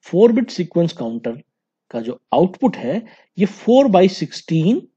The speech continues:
डिकोडर से जुड़ा है। तो यही डिकोडर टी ज़ीरो, टी वन, टी टू, इस तरह से टी फिफ्टीन यानी सोलह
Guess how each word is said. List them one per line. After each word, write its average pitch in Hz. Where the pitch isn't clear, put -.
डिकोडर 175
से -
जुड़ा 107
है। -
तो 127
यही 123
डिकोडर 202
टी 156
ज़ीरो, 165
टी 160
वन, 165
टी 175
टू, 175
इस -
तरह 160
से 262
टी 190
फिफ्टीन 127
यानी 196
सोलह 247